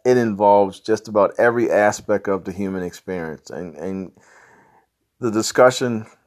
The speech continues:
whether to defund the police will, will, could go on infinitely. But I think one idea is training, and more than that, screening.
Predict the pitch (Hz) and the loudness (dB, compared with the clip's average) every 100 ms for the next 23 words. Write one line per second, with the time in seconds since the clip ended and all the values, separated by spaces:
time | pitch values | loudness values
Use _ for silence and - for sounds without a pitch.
0 | _ _ _ _ 110 117 113 113 - 104 | _ _ _ _ 0 4 4 2 -2 -12
1 | 101 101 113 110 101 - 107 104 101 - | -8 -2 0 0 -4 -2 0 -2 -4 -6
2 | 101 95 92 98 92 - _ _ _ _ | -4 -4 -2 -4 -4 -12 _ _ _ _
3 | - 139 110 120 117 117 113 107 101 _ | -6 -4 4 6 8 8 4 0 -6 _
4 | _ _ _ _ _ _ _ _ _ 143 | _ _ _ _ _ _ _ _ _ 2
5 | 151 - 104 82 62 53 - _ _ _ | 2 0 -2 -4 -6 -10 -14 _ _ _
6 | _ _ _ _ _ _ _ _ 113 110 | _ _ _ _ _ _ _ _ 0 4
7 | 107 110 135 123 113 _ _ _ _ _ | 4 2 0 -2 -4 _ _ _ _ _
8 | _ 117 127 131 120 123 113 104 95 95 | _ 2 6 6 6 4 4 2 2 0
9 | - _ _ _ _ _ 101 98 98 - | -8 _ _ _ _ _ -4 -4 -4 -12
10 | - - 110 104 98 95 - _ _ _ | -12 -4 -2 0 -4 -8 -14 _ _ _
11 | _ _ _ _ _ _ _ - 101 107 | _ _ _ _ _ _ _ -8 -4 0
12 | 113 117 110 104 98 92 - 107 107 98 | 4 4 4 2 0 -4 -8 -2 -2 -2
13 | 87 85 | -6 -10